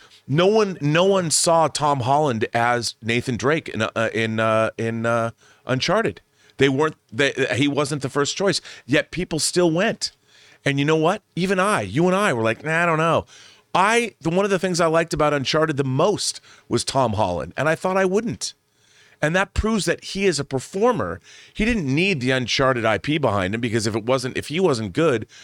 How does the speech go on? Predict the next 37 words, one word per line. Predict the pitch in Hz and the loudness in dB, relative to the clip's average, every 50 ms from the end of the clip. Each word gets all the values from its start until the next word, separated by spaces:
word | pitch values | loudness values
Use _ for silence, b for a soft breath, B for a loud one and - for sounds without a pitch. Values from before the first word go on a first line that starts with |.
| B B B B B | B B B B B
and | - 131 135 131 | -2 -2 -2 -2
he, | 131 110 180 190 180 - - - | -4 -4 -4 -4 -6 -8 -16 -20
for | - - - 135 131 | -20 -4 -2 0 0
me, | 131 151 190 240 233 170 127 | 2 2 2 2 2 0 0
he | 120 147 147 | 2 2 2
was | 143 123 | 2 2
one | 131 143 143 | 0 -2 -2
of | 139 131 | 0 -2
the | 123 | -2
things | - 147 143 143 135 | -2 -2 -2 -2 -2
that | 139 139 | -2 -2
made | 147 147 139 | -2 -2 -2
the | 151 | 0
movie | 156 165 170 196 | 0 0 0 0
the | 180 185 | -2 -2
best. | 170 226 262 202 - - - - - B B B B B B B B | 0 0 0 0 -2 -4 -8 -8 -10 B B B B B B B B
So | - - 165 | 0 0 0
if | 165 - | 0 2
you | 160 180 | 0 -2
found | - - - - 196 214 233 233 208 | -2 0 0 0 2 2 2 0 0
the | 196 170 | 0 0
right | 143 151 151 147 143 - - | 0 0 0 0 -2 -4 -8
vehicle | 101 87 87 127 180 220 247 - - - 113 101 | -14 -6 -2 0 2 2 0 0 -2 -4 -4 -4
for | - 98 95 | -4 -6 -4
him, | 90 92 82 80 95 127 135 - _ _ _ b b b b b b b _ | -4 -4 -4 -6 -8 -10 -12 -14 _ _ _ b b b b b b b _
he | - 190 202 | -6 -6 -2
could | - 180 156 | -2 0 0
have | 143 135 139 120 113 | 0 0 0 0 0
a | 107 | -2
huge | - - - 175 175 156 123 - | -4 -4 -4 -4 -4 -4 -6 -4
breakthrough | - 131 120 120 - - 110 110 107 - | 0 0 0 0 -2 -4 -6 -6 -4 -2
outside | - 120 117 113 - - 120 104 101 98 | -2 -4 -4 -4 -2 -2 0 0 0 -2
of | |
the | 85 92 90 | -2 -4 -6
M | 85 85 | -6 -6
C | - - 82 | -8 -8 -8
U. | 71 58 - | -10 -12 -14